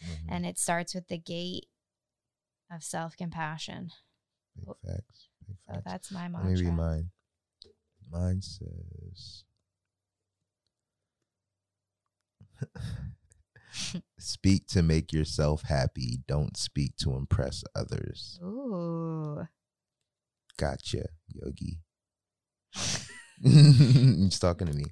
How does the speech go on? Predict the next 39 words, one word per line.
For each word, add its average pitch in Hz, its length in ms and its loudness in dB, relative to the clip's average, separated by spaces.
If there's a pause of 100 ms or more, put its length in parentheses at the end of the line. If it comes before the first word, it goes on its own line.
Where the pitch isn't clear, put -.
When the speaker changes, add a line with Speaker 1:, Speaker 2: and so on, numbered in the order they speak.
(180)
Speaker 2:
Yeah. 208 400 -4 (440)
Speaker 1:
Um, 120 400 -6 (200)
nah, 92 300 0
yeah, - 200 -2 (120)
that's, - 400 -12 (100)
that's - 180 -16
a - 40 -6
big 85 180 -12 (120)
fact. - 300 -6
I - 40 -6
think 80 300 -2 (480)
it - 80 -20
kinda 95 200 6
ties 71 300 0
into 71 200 0
what 71 120 -2
we 71 60 -2
were - 60 -6
just - 220 -8
talking - 300 -8
about, - 400 -8
how 85 140 -10
you - 100 -8
talk 69 240 -6
to - 80 -6
yourself, 71 420 -4
but 73 80 -4
also 76 460 2
I - 100 -2
think, 73 420 -2 (560)
um, 69 500 -2 (960)
you 71 160 -4
know, 69 240 -2 (1800)
yeah, 85 400 6 (160)
this, 95 200 4
this 90 220 4
kinda 87 280 6
plays 78 340 2
into, 76 380 2